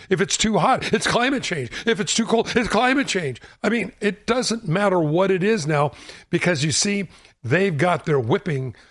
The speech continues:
their whipping post now that they can always go to, to, uh, continue to enforce their, their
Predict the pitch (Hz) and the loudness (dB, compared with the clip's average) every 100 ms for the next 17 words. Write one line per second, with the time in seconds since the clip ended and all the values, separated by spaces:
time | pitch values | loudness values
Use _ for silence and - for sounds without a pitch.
0 | _ - 143 156 170 208 170 131 131 135 | _ -2 0 2 2 0 -2 0 0 0
1 | - 127 131 123 120 151 139 143 202 233 | -2 0 0 0 -2 -2 0 2 2 2
2 | 240 160 226 214 - 147 123 131 - - | 0 0 0 0 0 0 0 -2 -6 -20
3 | - - 156 156 147 139 127 120 - 139 | -20 -6 -2 0 2 2 2 0 -2 -2
4 | 139 160 156 123 151 131 - 160 160 - | 0 -2 -2 -2 -4 -4 -2 0 2 0
5 | - - _ _ _ _ 139 120 156 131 | -6 -14 _ _ _ _ -2 2 2 2
6 | 147 - 113 139 147 139 117 | 0 -2 -6 0 2 2 -2